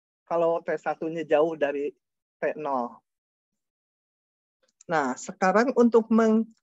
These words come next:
membuat dia menjadi lebih bagus, saya perlu crop dulu gambar, sorry.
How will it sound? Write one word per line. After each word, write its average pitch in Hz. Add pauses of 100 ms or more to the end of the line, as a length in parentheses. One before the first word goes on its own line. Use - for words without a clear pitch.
(560)
membuat 190
dia 165
menjadi 156
lebih 143
bagus, 135 (1300)
saya 151 (240)
perlu 156
crop 143
dulu 156
gambar, 143
sorry. 170